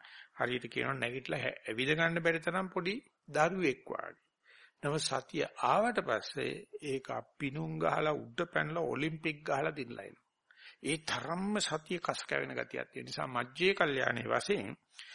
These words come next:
ඒ වෙලාවේදී පුදුම සතුටක් එනවා. මේ සතියට අවශ්‍ය ධෛර්යය දුන්නාට පස්සේ ඒ සතිය අපිට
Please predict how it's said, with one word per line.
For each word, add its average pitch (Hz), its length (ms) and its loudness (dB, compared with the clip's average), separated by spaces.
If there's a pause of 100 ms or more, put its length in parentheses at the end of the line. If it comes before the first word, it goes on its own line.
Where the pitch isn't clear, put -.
(160)
ඒ 139 160 2
වෙලාවේදී 160 640 4
පුදුම 165 320 -2
සතුටක් - 640 -2
එනවා. 117 380 0 (1400)
මේ 143 240 -4
සතියට 160 680 0
අවශ්‍ය 143 480 4 (100)
ධෛර්යය 139 440 -2
දුන්නාට 139 420 -2
පස්සේ - 480 0 (1600)
ඒ 131 140 -6
සතිය - 440 -4
අපිට 143 340 0